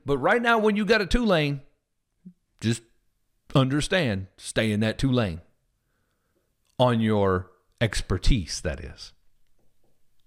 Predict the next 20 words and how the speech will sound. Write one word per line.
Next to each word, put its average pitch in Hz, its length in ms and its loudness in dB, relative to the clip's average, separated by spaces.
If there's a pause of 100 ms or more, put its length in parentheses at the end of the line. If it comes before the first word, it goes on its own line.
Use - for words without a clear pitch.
(140)
But 151 160 0
study, - 560 -8
reach - 240 -6
out, 233 200 -6 (800)
ask. 202 480 -2 (300)
I 254 160 0
don't 240 280 4
know. 135 560 2 (1500)
I'm - 60 -14
trying 143 220 -6
to - 40 -14
think 180 280 -2
here. 78 240 -4 (280)
I, 247 280 -2 (760)
I 156 80 2
don't 220 180 2
personally 156 400 0
know 123 240 0
any 147 220 0
cops - 580 -6